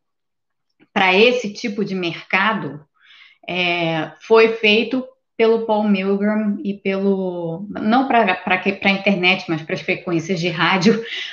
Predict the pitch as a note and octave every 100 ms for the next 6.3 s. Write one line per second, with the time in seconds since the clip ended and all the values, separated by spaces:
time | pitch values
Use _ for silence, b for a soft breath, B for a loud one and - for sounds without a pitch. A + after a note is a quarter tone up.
0 | B G3 G3+ G#3+ G3+ G#3 G3+ A3 G#3 G#3
1 | G3+ G3 F3+ F#3 F#3 F#3+ F#3 F#3+ F#3+ F#3
2 | E3+ F3 F#3+ E3+ E3 E3 - _ _ -
3 | E3 D3+ G3 G3+ G3 F#3+ F#3 - F3+ E3+
4 | E3 E3 E3 G#3 - A4 E4 G3+ D#3+ D3+
5 | D3 D3 C3+ - - - - - B B
6 | B -